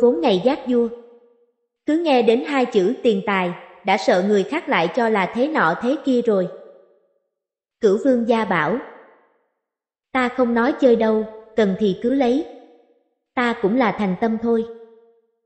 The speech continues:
Bây giờ già rồi, nhiệt tình cũng chẳng còn bao nhiêu nữa." Lưu Dung nói: "Ở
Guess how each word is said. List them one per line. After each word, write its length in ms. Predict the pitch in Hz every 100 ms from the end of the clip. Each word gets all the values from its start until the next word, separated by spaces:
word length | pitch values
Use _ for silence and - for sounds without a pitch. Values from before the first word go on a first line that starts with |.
| _
Bây 180 | 269 262
giờ 240 | 214 208 180
già 160 | 196
rồi, 320 | 185 196 185 180 - - -
nhiệt 180 | 214 202
tình 200 | 226 196 185
cũng 160 | 180 233
chẳng 260 | 196 185 247
còn 200 | 208 185
bao 160 | 220
nhiêu 220 | 226 233
nữa." 300 | 214 185 160 247 - - - _ _ _ _ _ _ _ _ _ -
Lưu 200 | 240 254
Dung 280 | 220 240 226
nói: 300 | 220 247 339 - - - _ _ _ _ _ _ _ _ _ -
"Ở 140 | 196